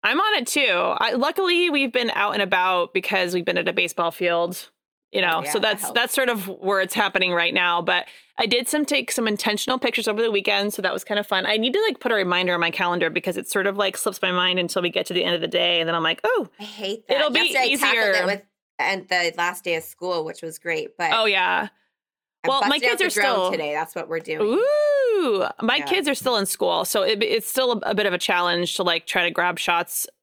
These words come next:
Speaker 1: of, of them because they're still at school. So after next week, it'll be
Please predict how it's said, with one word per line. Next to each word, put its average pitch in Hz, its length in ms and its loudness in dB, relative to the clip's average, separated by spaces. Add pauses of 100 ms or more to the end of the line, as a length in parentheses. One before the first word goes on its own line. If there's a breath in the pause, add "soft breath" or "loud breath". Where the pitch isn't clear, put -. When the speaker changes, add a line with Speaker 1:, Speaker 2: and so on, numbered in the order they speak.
(120)
Speaker 1:
of, 175 320 0 (200)
of 170 280 -4 (500)
them 190 460 2 (420 loud breath)
because 175 380 0
they're 170 140 2
still 170 180 -2
at - 80 -6
school. - 240 -2
So 220 180 0
after 285 340 0
next 233 280 0
week, 202 220 4
it'll 190 200 2
be 180 120 2